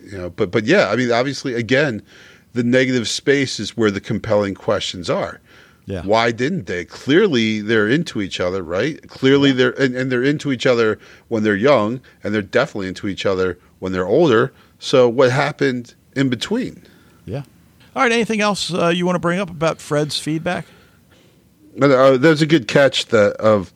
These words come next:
Speaker 1: the, how the, uh, kaleidoscope, uh, intro for season two includes, um, you know, Tronte's trousers falling.
Speaker 2: <laughs> Yeah.
Speaker 1: So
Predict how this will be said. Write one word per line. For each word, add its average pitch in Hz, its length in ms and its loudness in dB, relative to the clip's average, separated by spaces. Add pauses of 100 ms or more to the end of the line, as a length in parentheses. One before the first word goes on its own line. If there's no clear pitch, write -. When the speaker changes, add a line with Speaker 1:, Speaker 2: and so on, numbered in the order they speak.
(160)
Speaker 1:
the, 101 160 -6
how 104 160 2
the, 95 240 0
uh, 87 60 0 (100)
kaleidoscope, 101 840 0 (640)
uh, 82 400 2
intro 98 520 2
for - 180 -6
season 90 360 -4
two 95 320 2
includes, 92 800 -2 (160)
um, 82 440 0 (960)
you 98 100 -2
know, 82 60 0
Tronte's 90 580 -2 (120)
trousers 82 520 -2
falling. - 500 -12
Speaker 2:
<laughs> 113 80 -4 (880)
Yeah. - 240 -12 (120)
Speaker 1:
So 80 220 -2